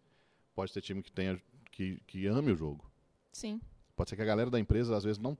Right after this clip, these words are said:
Speaker 1: não esteja jogando, mas esteja assistindo, e ele, ele adora, ele assiste o Mundial, ele assiste as etapas brasileiras. E não é por isso que eu vou fazer algo pouco caprichoso. Eu quero que tanto a galera que chega agora e tá tendo um primeiro contato com o jogo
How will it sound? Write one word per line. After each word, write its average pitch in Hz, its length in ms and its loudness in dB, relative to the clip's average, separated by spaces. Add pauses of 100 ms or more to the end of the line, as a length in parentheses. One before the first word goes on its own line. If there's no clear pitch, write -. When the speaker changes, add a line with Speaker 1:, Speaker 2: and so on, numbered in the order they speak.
Speaker 1:
não 127 120 0
esteja 135 280 0
jogando, 107 260 0
mas 113 120 0
esteja 120 180 0
assistindo, 123 520 -4
e 98 60 2
ele, 107 260 0
ele 101 260 0
adora, 127 320 2
ele 87 100 2
assiste 107 280 -4
o 143 40 -2
Mundial, 110 480 4
ele 82 100 0
assiste 131 580 -6 (640)
as 92 140 0
etapas 107 260 0
brasileiras. 95 760 0 (1300)
E 90 60 -2
não 92 120 2
é 113 60 2
por 131 180 2
isso 123 160 -2
que 104 60 -6
eu 90 60 -2
vou 90 100 -6
fazer 82 640 -4 (160)
algo 82 540 -2 (320)
pouco - 260 8
caprichoso. - 720 -2 (320)
Eu 90 80 -6
quero 98 220 -2
que 95 240 -2
tanto 120 260 -4
a 147 40 0
galera 110 240 6
que 95 220 -2 (240)
chega 87 320 0
agora 85 440 0 (280)
e 98 80 -8
tá 85 140 -2
tendo 90 160 -4
um 87 40 -4
primeiro 82 280 4
contato 80 340 -6
com 90 120 -8
o 82 60 -6
jogo 78 360 -6